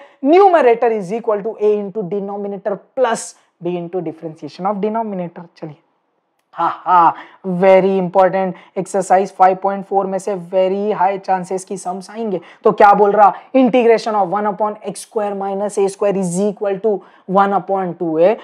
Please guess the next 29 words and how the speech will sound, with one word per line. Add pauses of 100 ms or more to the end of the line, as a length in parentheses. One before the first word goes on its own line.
(160)
log
of
mod
of (160)
x
minus
a
upon
x
plus
a (100)
plus
c। (280)
वो
integration
of
one
upon (160)
a
square
minus
x
square
भी
आएगा, (300)
one
upon
two
a